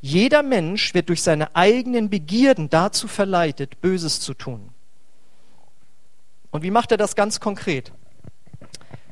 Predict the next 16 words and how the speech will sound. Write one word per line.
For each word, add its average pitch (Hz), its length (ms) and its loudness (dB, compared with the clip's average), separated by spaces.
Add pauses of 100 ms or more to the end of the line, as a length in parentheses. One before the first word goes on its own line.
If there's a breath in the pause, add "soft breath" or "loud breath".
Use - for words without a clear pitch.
(140 loud breath)
Der 147 100 -4
Teufel 208 320 4
als - 160 -4
gefallener 202 560 0
Engel 170 240 -2
ist - 160 -8
in 147 100 -8
der 131 120 -2
Lage, 165 600 0 (880)
Gedanken 208 720 0 (160)
in 143 160 -10
unser 135 220 -4
Herz, 170 440 -6
in 135 140 -12
unseren 123 240 -10
Kopf - 400 -8